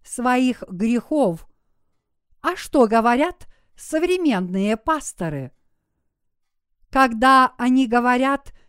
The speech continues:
на своих собраниях: «Примите Духа Святого, примите Духа Святого, примите огонь, примите огонь».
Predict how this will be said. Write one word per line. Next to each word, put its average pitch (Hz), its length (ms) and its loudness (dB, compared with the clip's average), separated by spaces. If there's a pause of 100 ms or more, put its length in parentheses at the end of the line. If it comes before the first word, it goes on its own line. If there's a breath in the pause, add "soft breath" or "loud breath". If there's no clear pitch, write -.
(140)
на 240 180 -2
своих 262 440 -2
собраниях: 202 920 -2 (720)
«Примите 254 1040 0
Духа 202 540 -2
Святого, 208 800 -2 (640)
примите 247 600 2
Духа 311 600 -2 (220 soft breath)
Святого, 202 840 -2 (580)
примите 247 760 0 (100)
огонь, 220 640 0 (720)
примите 262 680 0
огонь». 233 680 0